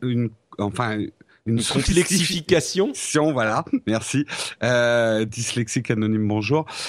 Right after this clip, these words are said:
Speaker 1: Euh, mes parents commencent à être un peu paumés, c'est, et, et on s'aperçoit,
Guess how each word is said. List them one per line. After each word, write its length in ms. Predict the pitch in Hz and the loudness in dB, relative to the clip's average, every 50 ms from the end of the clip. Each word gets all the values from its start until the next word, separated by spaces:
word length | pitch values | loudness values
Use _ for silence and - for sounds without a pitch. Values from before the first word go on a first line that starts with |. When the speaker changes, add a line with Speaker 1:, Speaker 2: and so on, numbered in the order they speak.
| - - - | -8 -4 -2
Speaker 1:
Euh, 1400 | 127 131 139 139 143 143 139 139 139 139 139 139 135 135 135 131 131 131 127 123 123 123 120 120 117 110 92 - - - - - 65 - - - - - - - - - - - - | 0 0 2 2 2 2 2 2 2 2 2 2 2 2 2 2 2 2 2 2 2 2 2 2 0 0 -2 -4 -6 -10 -10 -12 -12 -12 -12 -14 -16 -14 -14 -14 -14 -16 -12 -4 0
mes 220 | 123 131 143 151 | 2 4 4 4
parents 340 | 139 - 175 156 151 202 214 | 2 2 0 2 2 0 0
commencent 400 | 202 - 175 165 175 185 - - | 2 2 2 2 2 2 2 0
à 40 | 160 | 0
être 180 | 143 - - 147 | 0 0 -2 -2
un 100 | 147 139 | -2 -2
peu 180 | - 185 190 | 0 -2 -2
paumés, 680 | 151 - - - 175 170 170 165 160 160 156 143 110 92 120 | -2 -2 -2 0 2 2 4 4 4 4 2 2 0 -2 -4
c'est, 140 | - 151 | -4 -4
et, 380 | - 107 120 117 - 95 120 127 | -4 -2 -2 -2 -2 -2 0 0
et 40 | 135 | 2
on 100 | 139 143 | 0 0
s'aperçoit, 760 | - - 170 160 - 175 170 - - - - 180 185 190 196 | 0 0 -2 0 0 -2 -2 -2 -2 -2 0 2 2 2 2